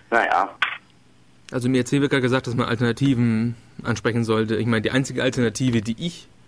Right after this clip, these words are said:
Speaker 2: für richtig halte, und ich find die meisten Leute, die das so vielleicht gehandelt haben, haben echt wunderbar,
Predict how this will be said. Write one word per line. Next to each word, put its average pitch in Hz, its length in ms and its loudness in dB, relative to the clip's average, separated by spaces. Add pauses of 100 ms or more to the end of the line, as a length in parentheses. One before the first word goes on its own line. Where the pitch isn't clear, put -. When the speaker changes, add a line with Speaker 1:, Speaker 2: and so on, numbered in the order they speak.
(100)
Speaker 2:
für - 140 -6
richtig 131 260 -2
halte, 110 300 0
und 113 120 -2
ich 110 220 -6 (960)
find 117 240 -2 (380)
die 131 80 2
meisten 131 320 2
Leute, 117 280 4
die 113 120 -4
das 110 200 0
so 117 220 0
vielleicht 113 320 -4
gehandelt 117 280 -2
haben, 117 280 0
haben 120 280 0
echt 123 340 -6
wunderbar, 120 460 0